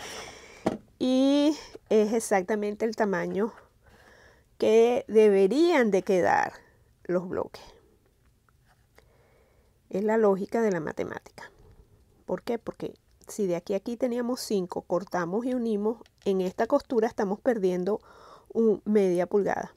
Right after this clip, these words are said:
Entonces, cinco menos media pulgada debería quedarnos cuatro y medio. Por supuesto que pueden hacer una muestra,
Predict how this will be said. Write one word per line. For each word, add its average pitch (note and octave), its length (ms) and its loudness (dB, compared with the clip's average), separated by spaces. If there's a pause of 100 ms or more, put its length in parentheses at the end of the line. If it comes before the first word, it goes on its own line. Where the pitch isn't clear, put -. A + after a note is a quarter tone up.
(400)
Entonces, F3+ 540 -6
cinco G3+ 640 -4 (1120)
menos G#3 680 4
media F3 440 -4
pulgada C4+ 400 2 (760)
debería F#3+ 380 0
quedarnos A3 580 0
cuatro - 340 -2
y F3 40 -8
medio. - 300 -12 (2750)
Por A#3+ 180 2
supuesto A3 480 2
que D4 140 2
pueden G#3+ 540 4 (920)
hacer - 340 -4
una G3+ 180 -2
muestra, B3+ 540 -2